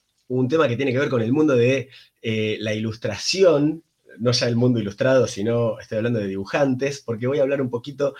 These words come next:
de una anécdota muy interesante que ocurrió, eh,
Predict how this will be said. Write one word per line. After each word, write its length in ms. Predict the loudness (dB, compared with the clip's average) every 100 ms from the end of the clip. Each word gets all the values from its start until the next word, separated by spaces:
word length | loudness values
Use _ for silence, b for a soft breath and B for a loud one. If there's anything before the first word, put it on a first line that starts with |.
| B B
de 80 | 0
una 100 | 2
anécdota 360 | 4 2 2 2
muy 160 | 0
interesante 520 | 0 -2 -2 -2 -4 -2
que 80 |
ocurrió, 720 | -4 -4 -6 0 4 4 4 b b b _ _
eh, 580 | -4 -2 -4 -6 -8